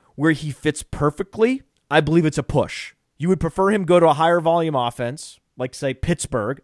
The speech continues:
That didn't happen. Instead, he goes to Seattle where he's a more perfect fit.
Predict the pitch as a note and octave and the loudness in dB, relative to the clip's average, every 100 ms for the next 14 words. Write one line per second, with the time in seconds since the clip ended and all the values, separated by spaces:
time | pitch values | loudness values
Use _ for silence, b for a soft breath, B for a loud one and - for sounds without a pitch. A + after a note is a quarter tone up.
0 | - A#2 D3+ E3 D3 C3 B2+ G2+ - F#2 | -10 -6 -4 -4 -6 -6 -6 -8 -10 -14
1 | C#3 _ _ D#3+ E3 - G3 E3+ D3+ E3+ | -16 _ _ -4 -2 4 4 4 4 2
2 | D#3+ D3 D3 G3+ G#3 E3+ D3+ D3+ D#3 D3 | 2 -6 -6 -2 2 4 4 0 -2 -4
3 | D3 D3 C#3+ - D3 B2+ - - G#2 - | -6 -4 -4 -4 -4 -6 -10 -8 -8 -8